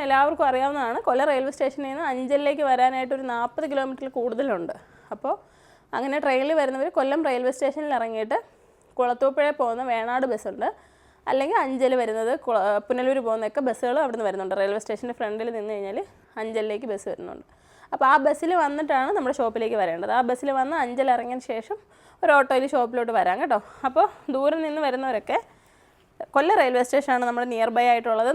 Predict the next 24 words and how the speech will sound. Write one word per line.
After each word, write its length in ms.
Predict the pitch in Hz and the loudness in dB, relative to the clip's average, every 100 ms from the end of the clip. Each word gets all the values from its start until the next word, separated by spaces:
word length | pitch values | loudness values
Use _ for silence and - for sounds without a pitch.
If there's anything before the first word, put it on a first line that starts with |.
| 302 | 2
നാൽപത് 280 | 262 262 294 | 0 0 0
കിലോമീറ്റർ 280 | 277 262 269 240 | 0 0 -2 -4
ഡിസ്റ്റൻസ് 340 | 240 262 269 262 | -2 -2 -2 -2
ഉണ്ട്, 120 | 254 320 | 0 4
വളരെ 180 | 247 269 262 | 4 6 4
അടുത്താണെന്ന് 380 | - 269 254 269 | 2 0 2 2
കരുതരുത്. 420 | 214 226 220 247 494 - _ _ _ 233 | 0 0 0 0 -4 -12 _ _ _ 0
അപ്പോൾ 160 | 277 415 - - _ - - - _ | 2 0 -8 -20 _ -20 -20 -20 _
വരുന്നവർ 360 | 262 254 277 294 466 | 0 2 4 4 6
വിളിച്ച് 280 | 330 320 - 415 | 2 2 0 4
കൺഫേം 340 | 277 262 285 277 | 2 4 2 4
ആക്കി, 220 | 262 302 370 | 2 2 0
അല്ലെങ്കിൽ 240 | 285 277 262 | 2 2 0
എന്താ 180 | 262 254 254 254 | 6 8 8 6
ഏതെങ്കിലും 340 | 254 262 254 240 247 | 2 4 4 6 4
അറിയാനുണ്ടെങ്കിൽ 560 | 247 254 240 247 269 233 | 4 2 0 -2 -2 -2
വിളിച്ച് 200 | 226 - | -2 -2
ചോദിച്ചതിന് 380 | 247 214 220 254 254 | -2 -2 -4 -4 -2
ശേഷം 220 | 202 233 214 | -4 -2 -2
മാത്രം 220 | 196 233 233 | 0 0 2
വരിക. 200 | 190 214 392 - - - _ _ _ - - - - - - | 6 6 4 -4 -20 -20 _ _ _ -20 -14 -12 -12 -16 -8
ഇത് 80 | 302 240 | 2 8
ലാർജ് 300 | 247 247 294 | 8 8 2
സൈസാണേ. 460 | 285 214 226 190 | -2 -2 -4 -4